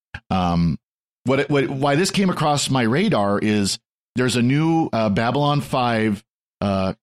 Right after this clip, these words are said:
animated movie coming out here later this summer. And Tubi has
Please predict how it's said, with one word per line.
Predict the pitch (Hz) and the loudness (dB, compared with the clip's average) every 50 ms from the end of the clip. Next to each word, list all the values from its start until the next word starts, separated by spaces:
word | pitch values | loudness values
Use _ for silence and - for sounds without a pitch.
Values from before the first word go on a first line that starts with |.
| _ - | _ -4
animated | 151 147 147 151 147 147 143 135 | -2 0 0 0 0 2 2 2
movie | 143 151 143 151 147 | 2 2 2 0 -2
coming | 104 - 131 120 113 110 | -2 -2 0 0 2 2
out | 110 104 101 101 101 - - _ - | 2 2 2 0 0 -2 -6 _ -6
here | - 117 113 107 | -4 -2 0 0
later | 107 110 107 107 107 | 0 0 0 0 0
this | 98 113 - | 0 0 0
summer. | - - 117 101 92 90 92 95 - _ _ _ _ _ _ _ _ _ _ _ _ _ _ | 0 0 0 2 2 0 0 -2 -4 _ _ _ _ _ _ _ _ _ _ _ _ _ _
And | 143 135 120 107 | -2 -2 0 0
Tubi | - 170 220 214 233 190 | 0 0 0 2 2 2
has | 139 139 127 127 - | 2 0 0 -2 -2